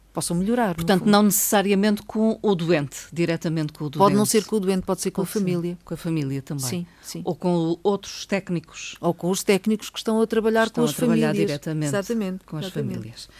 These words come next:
Speaker 1: Sim.
Speaker 2: Eh, estas jornadas são, então, o primeiro grande acontecimento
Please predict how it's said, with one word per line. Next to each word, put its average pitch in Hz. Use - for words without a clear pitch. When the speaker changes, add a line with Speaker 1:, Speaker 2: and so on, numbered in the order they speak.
Speaker 1:
Sim. -
Speaker 2:
Eh, 202
estas 240
jornadas 180
são, 180
então, 175
o -
primeiro 185
grande 175
acontecimento 175